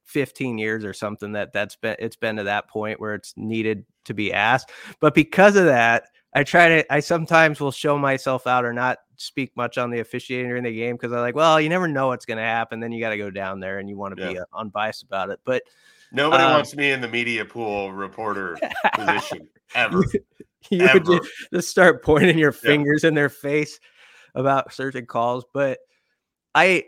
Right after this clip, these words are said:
Speaker 1: I did think he was, now that the game's over, I'll say it, I thought he was getting held throughout.
Speaker 2: Yeah.
Speaker 1: Um, and then it was funny to me, uh, with, like, two or three minutes left, he gets fouled at half court.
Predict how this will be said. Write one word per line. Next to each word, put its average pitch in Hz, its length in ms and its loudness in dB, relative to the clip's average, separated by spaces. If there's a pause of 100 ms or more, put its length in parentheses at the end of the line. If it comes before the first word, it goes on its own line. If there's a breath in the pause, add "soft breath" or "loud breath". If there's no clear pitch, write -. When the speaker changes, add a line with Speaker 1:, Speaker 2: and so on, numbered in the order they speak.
Speaker 1:
I 165 140 4
did 160 280 -4
think 147 180 -4
he 139 120 -4
was, 131 440 -10 (320)
now 143 220 0
that 131 100 -6
the 127 80 -6
game's 123 320 -6
over, 131 260 -2
I'll 120 100 -2
say 139 300 -4
it, 156 60 0
I 143 120 -2
thought 135 240 -2
he 131 60 -6
was 117 160 -10
getting 117 220 -8
held 139 380 -4
throughout. 135 460 0 (260)
Speaker 2:
Yeah. 110 300 -2
Speaker 1:
Um, 101 240 -12 (120)
and 127 240 -8
then 147 200 -6
it 143 100 -4
was 135 140 -8
funny 156 300 -4
to 131 100 -4
me, 123 380 -8 (600)
uh, 117 400 -2 (140)
with, 135 180 -8
like, 127 180 -4
two 160 140 -6
or 151 80 0
three 147 220 -4
minutes 151 340 -4
left, 139 220 -2
he 127 80 -4
gets 127 200 -8
fouled 139 360 0
at 117 120 -2
half 135 280 -2
court. 151 480 -4